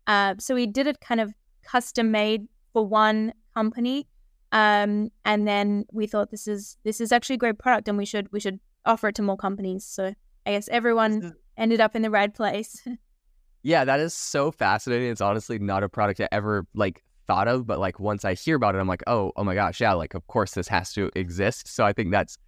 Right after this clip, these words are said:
Speaker 2: uh, so fascinating. Um, also, I just, out of curiosity, so going from Australia to Germany, did you speak German, or have you learned that? How's that experience been for you?
Speaker 1: No, I didn't speak a, I didn't speak a single word. I was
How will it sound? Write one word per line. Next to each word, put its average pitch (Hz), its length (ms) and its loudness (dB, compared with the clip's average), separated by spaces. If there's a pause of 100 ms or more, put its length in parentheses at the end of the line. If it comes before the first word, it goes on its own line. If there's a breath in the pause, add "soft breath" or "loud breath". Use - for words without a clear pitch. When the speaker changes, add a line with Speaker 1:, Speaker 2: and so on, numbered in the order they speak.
(280)
Speaker 2:
uh, 98 240 2 (100)
so - 300 0
fascinating. 92 920 -4 (440)
Um, 120 320 -2 (300)
also, 151 440 0
I 131 120 0
just, 147 260 -8
out 120 100 -2
of 170 120 -4
curiosity, 113 560 -2
so 107 120 -4
going 123 200 -2
from 156 120 -6
Australia 120 440 -4
to 107 80 -6
Germany, 101 340 -2
did 104 300 -4
you 110 180 -2
speak - 400 -4
German, 117 440 0
or 95 160 0 (260)
have 101 180 -6
you 90 100 0
learned 104 300 0
that? 131 220 2
How's 117 180 0
that 110 140 0 (100)
experience 82 540 -6
been 80 140 -10
for 76 200 -8
you? 73 80 -10 (500)
Speaker 1:
No, 240 200 2
I 220 120 4
didn't 226 220 -2
speak 233 320 -4
a, 214 300 0
I 247 80 4
didn't 302 220 0
speak 294 200 -2
a 294 80 -2
single 262 320 0
word. 226 300 2
I 214 160 -2
was 214 260 -6